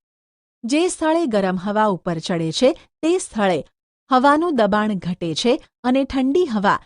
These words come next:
તે સ્થળ તરફ ગતિ કરે છે. ગતિ કરતી હવાને પવન કહે છે. પૃથ્વીની સપાટી પરનું અસમાન તાપમાન પવનની ગતિનું મુખ્ય કારણ છે. ભેજવાળા પવન વરસાદ લાવે છે.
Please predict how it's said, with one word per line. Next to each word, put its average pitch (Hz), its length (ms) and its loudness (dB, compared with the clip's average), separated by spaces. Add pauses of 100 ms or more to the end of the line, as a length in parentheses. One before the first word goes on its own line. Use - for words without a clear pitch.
(240)
તે 311 160 2
સ્થળ 226 400 -2
તરફ 196 360 -4
ગતિ 190 340 -4
કરે 165 280 -6
છે. 190 300 0 (460)
ગતિ 233 320 0
કરતી 214 360 -2
હવાને 196 480 -2
પવન 285 420 0
કહે 170 280 -4
છે. 185 360 0 (440)
પૃથ્વીની 339 480 -2
સપાટી 233 480 0
પરનું 220 500 -2
અસમાન 226 520 -2
તાપમાન 185 580 -2 (340)
પવનની 311 440 2
ગતિનું 214 540 -2
મુખ્ય 233 440 -4
કારણ 175 360 -4
છે. 180 360 0 (460)
ભેજવાળા 196 540 0
પવન 196 380 0 (240)
વરસાદ 277 520 0
લાવે 170 320 -2
છે. 190 360 -2